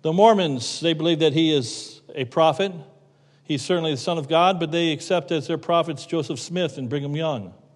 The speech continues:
And many in Christendom even reject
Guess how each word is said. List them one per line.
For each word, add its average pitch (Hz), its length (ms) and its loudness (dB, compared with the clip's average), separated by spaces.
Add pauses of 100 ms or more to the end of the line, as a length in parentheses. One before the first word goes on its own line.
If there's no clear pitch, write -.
(1160)
And 151 80 -6
many 202 540 2 (360)
in 160 200 -6
Christendom 160 680 4
even 180 320 0
reject 156 680 2